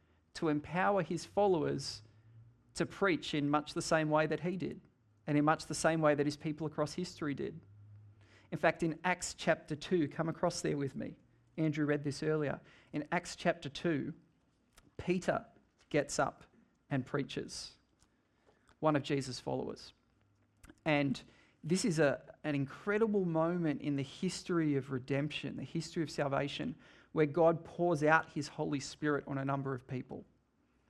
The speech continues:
Peter here speaks in the power of the Holy Spirit, and notice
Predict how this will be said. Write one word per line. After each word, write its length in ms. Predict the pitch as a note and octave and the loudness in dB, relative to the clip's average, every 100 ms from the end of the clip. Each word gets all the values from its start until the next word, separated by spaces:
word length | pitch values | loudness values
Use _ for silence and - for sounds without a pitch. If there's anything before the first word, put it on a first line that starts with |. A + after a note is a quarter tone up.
| _ _ _ - | _ _ _ -14
Peter 320 | - F3+ F#3+ | -2 2 4
here 260 | F3 D#3 C#3 | 2 0 0
speaks 640 | - - - D#3 D3 - | 0 -4 -2 -2 -2 -4
in 100 | C#3 | -2
the 60 | |
power 240 | C3 - D#3 | -2 0 0
of 80 | D#3+ | 0
the 80 | |
Holy 240 | C#3 D3+ C#3 | 0 0 -2
Spirit, 500 | - - D#3 C3+ - _ _ _ - - - | -6 -2 0 0 -4 _ _ _ -20 -14 -2
and 220 | D3 D#3 | 0 4
notice 540 | E3 F#3 C#3+ C#3+ - | 4 4 2 -2 -10